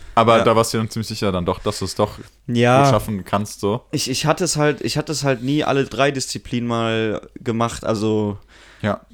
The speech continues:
Speaker 2: den Tag, als ich die olympische Distanz gemacht habe, war auch das erste Mal, dass ich alle drei Disziplinen im vollen Umfang nacheinander gemacht habe.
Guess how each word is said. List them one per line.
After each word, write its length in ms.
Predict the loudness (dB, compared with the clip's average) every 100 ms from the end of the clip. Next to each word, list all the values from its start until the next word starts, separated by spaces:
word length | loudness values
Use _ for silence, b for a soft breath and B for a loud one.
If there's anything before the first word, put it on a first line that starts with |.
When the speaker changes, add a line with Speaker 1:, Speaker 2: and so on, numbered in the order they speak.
| -4
Speaker 2:
den 100 | -2
Tag, 300 | 2 2 4
als 160 | 0 0
ich 100 | -2
die 380 | 0 2 0 0
olympische 420 | 0 0 -2 -6
Distanz 360 | -4 -4 -4 -2
gemacht 340 | 0 0 0
habe, 380 | -2 0 -2 -2
war 60 |
auch 100 | -4
das 160 | -4 -2
erste 340 | 0 0 0
Mal, 220 | 0 0 2
dass 180 | -2
ich 160 | -4 -2
alle 160 | 0 0
drei 220 | 0 0
Disziplinen 520 | -2 -6 -4 -2 -2
im 140 | -4
vollen 380 | -4 0 2 2
Umfang 320 | -4 -4 -2
nacheinander 420 | -2 -2 -4 -2 -4
gemacht 320 | -4 -6 -6
habe. 320 | -8 -8